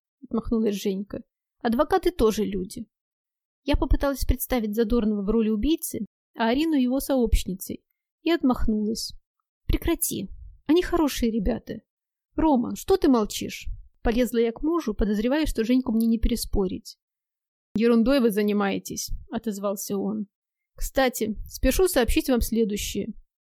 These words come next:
Труп, найденный в колодце, мужчина предположительно лет двадцати-тридцати. Скончался он в результате черепно-мозговой травмы, а случилось это приблизительно четыре года назад, плюс-минус несколько месяцев.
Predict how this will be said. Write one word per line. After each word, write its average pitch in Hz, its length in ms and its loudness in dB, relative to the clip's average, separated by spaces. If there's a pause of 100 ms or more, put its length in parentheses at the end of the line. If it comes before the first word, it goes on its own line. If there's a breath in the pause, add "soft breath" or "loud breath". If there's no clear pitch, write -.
(180)
Труп, 339 240 4
найденный 277 380 4
в - 60 -4
колодце, 285 460 0
мужчина 269 340 2
предположительно 226 680 2
лет 226 200 2
двадцати-тридцати. 208 1120 -4 (520)
Скончался 302 680 0
он 240 220 -6 (360)
в 240 60 -2
результате 254 500 0
черепно-мозговой 233 800 2
травмы, 214 560 -2 (320)
а - 100 -4
случилось 302 480 0
это 226 140 0
приблизительно 240 600 2
четыре 254 360 0
года 226 240 2
назад, 208 420 0 (480)
плюс-минус 285 540 2
несколько 220 380 -2
месяцев. - 520 -4